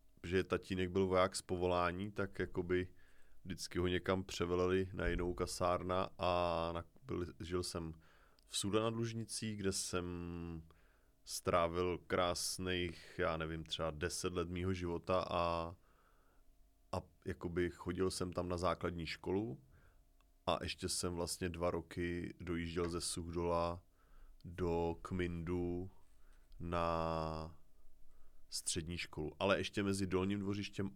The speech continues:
a Sudem nad Lužnicí jsem se asi na dva roky ohřál, nebo na rok, eh, no, možná díl, dva, no, možná, tak, eh, jsem se ohřál v Kaplici, kde jsem,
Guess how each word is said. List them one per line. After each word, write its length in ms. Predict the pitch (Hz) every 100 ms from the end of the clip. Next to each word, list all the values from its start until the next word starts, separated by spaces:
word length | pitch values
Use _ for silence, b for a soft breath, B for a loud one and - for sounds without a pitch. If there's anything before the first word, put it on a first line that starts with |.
| -
a 60 |
Sudem 340 | - 95 95 87
nad 60 |
Lužnicí 720 | 85 98 110 107 - 110 113 b b b b
jsem 320 | - 92 90
se 200 | - 90
asi 320 | 82 - 90
na 120 | 87
dva 200 | 85 85
roky 280 | 87 82 -
ohřál, 640 | 87 85 87 87 85 85
nebo 220 | 82 80 82
na 140 | 82
rok, 320 | 85 80 - - b b b b b -
eh, 100 | 82
no, 80 |
možná 400 | 73 78 80 85
díl, 260 | 78 76 85
dva, 220 | 80 80 78
no, 140 | 76
možná, 580 | 73 73 80 78 76 73 -
tak, 280 | 85 - -
eh, 340 | 87 85 82
jsem 180 | - 87
se 140 | -
ohřál 360 | 85 82 90 92
v 80 | -
Kaplici, 480 | 82 - 92 -
kde 120 | 82 78
jsem, 300 | - 80